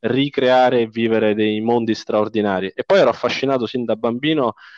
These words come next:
eh, da questa capacità dell'essere umano di, appunto, eh, attraverso la narrazione di storie, mettere in scena, eh, dei luoghi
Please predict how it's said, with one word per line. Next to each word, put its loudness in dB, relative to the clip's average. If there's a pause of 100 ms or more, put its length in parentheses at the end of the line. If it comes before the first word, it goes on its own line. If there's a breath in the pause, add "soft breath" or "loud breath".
(140 loud breath)
eh, -2
da -2
questa -2
capacità 0
dell'essere -2
umano -2 (300 soft breath)
di, -6
appunto, 0 (260 soft breath)
eh, -8
attraverso 0
la 0
narrazione 0
di -6
storie, 0
mettere -2
in -2
scena, -2 (320 loud breath)
eh, 0
dei -2
luoghi -2